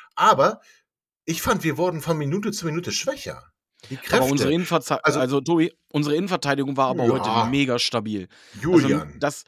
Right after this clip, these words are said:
Speaker 2: das Zusammenspiel zwischen, äh, Luca Kreinsch und, äh, Börner hat super geklappt. Die sind ganz häufig,
Speaker 1: Mhm.
Speaker 2: äh, zu zweit in den Zweikampf, hat, äh, Kreinsch hat ganz häufig geblockt, dass Börner relativ frei,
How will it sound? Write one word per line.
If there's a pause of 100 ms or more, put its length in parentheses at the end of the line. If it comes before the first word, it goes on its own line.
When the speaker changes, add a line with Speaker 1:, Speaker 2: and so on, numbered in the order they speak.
(200)
Speaker 2:
das
Zusammenspiel
zwischen,
äh,
Luca
Kreinsch
und,
äh,
Börner
hat (180)
super
geklappt.
Die
sind
ganz
häufig,
Speaker 1:
Mhm. (140)
Speaker 2:
äh,
zu
zweit
in
den
Zweikampf,
hat,
äh,
Kreinsch
hat
ganz
häufig
geblockt,
dass
Börner
relativ
frei,